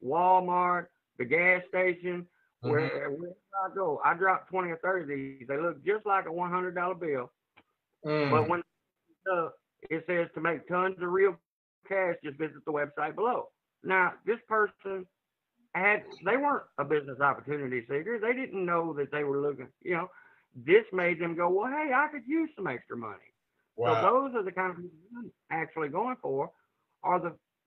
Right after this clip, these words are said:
Speaker 1: sort of a different crop of people
Speaker 2: Mm-hmm.
Speaker 1: instead of just going after the same people that all the marketers are going after, the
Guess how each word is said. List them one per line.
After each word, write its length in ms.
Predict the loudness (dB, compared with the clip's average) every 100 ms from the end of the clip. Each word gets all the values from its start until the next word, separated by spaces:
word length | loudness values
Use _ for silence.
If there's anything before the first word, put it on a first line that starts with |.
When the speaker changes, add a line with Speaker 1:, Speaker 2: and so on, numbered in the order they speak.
| -20 _ _ _ _ _ _ _
Speaker 1:
sort 160 | 4 4
of 80 | 4
a 120 | 2
different 320 | 2 2 -4 -8
crop 420 | 2 6 6 2
of 160 | -10
people 540 | -8 -8 -8 -8 -8 -10 _ _ _ _ -12
Speaker 2:
Mm-hmm. 160 | -6 -4
Speaker 1:
instead 180 | 0 0
of 80 | 0
just 220 | -2 -2
going 200 | 0 2
after 260 | 2 0 -4
the 100 | -12 -18 _
same 340 | -2 0 0 -2
people 300 | -4 0 0
that 140 | 0 0
all 400 | 2 4 4 2
the 60 | 2
marketers 520 | 6 4 4 -2 -4
are 40 |
going 280 | -2 0 2
after, 280 | 0 -2 -4
the 160 | -10